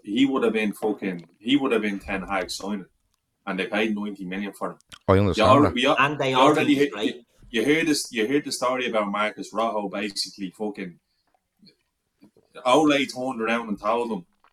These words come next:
Speaker 1: "Look, I know you're better than him, but I have to pay him. He costs us seventy-five million,
Speaker 2: Hmm.
Speaker 1: eighty million." That's the way you go. I think,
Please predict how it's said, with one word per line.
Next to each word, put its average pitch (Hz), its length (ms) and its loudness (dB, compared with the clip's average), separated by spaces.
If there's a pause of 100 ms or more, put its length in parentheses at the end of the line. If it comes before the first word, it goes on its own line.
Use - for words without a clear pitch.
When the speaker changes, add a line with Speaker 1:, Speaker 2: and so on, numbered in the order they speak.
Speaker 1:
"Look, 117 300 -2
I 107 80 -4
know 131 180 -2
you're 110 180 0
better - 240 -2
than 110 180 -2
him, 95 100 -6
but - 140 -4
I - 60 -2
have - 220 -2
to - 80 -10
pay 123 260 -4
him. 98 140 -10 (300)
He 110 140 -14
costs - 460 -2
us - 100 -6
seventy-five 107 640 -6
million, 110 260 -12 (300)
Speaker 2:
Hmm. 110 80 -8
Speaker 1:
eighty 98 240 -4
million." 107 320 -8 (420)
That's 135 200 -4
the 143 60 -12
way 113 140 -2
you 98 80 -2
go. 107 100 -12 (420)
I 165 100 2
think, 147 280 -4